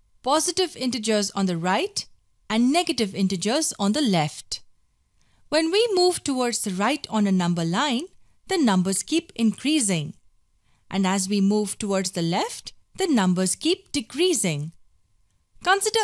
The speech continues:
any random number, say two. Now choose any number to its right.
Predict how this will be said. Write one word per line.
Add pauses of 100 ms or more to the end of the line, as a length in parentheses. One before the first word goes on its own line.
(120)
any
random
number, (280)
say (220)
two. (1080)
Now
choose
any
number
to
its
right.